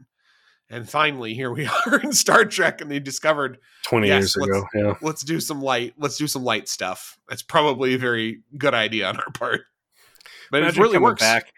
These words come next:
Speaker 2: they're sending you off to go save Earth, and you're like, "I, I thought you guys were retrofitting the ship. All you did was, like, take out every other light bulb. The sun,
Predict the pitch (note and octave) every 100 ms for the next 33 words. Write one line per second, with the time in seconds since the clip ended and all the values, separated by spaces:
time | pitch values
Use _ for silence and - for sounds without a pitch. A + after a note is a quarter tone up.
0 | - - _ B2+ A#2 - B2 A2+ A2 G#2
1 | G#2 - G2+ G2+ - A2+ G2+ F#2 F#2+ G2+
2 | G2+ G2+ G2+ G2+ F#2+ - - _ _ _
3 | - B2+ C3+ B2+ D3+ D3 D3 C3 C3 B2+
4 | A2+ G2+ A#2 - - - A2+ G#2+ F#2 -
5 | A#2+ A2 A2 A2+ A2 G2+ G2 - B2 A2+
6 | A2 A2 A2+ G#2+ A2 G#2 G2+ G2 A2+ A2+
7 | D#2+ D#2+ G#2 - -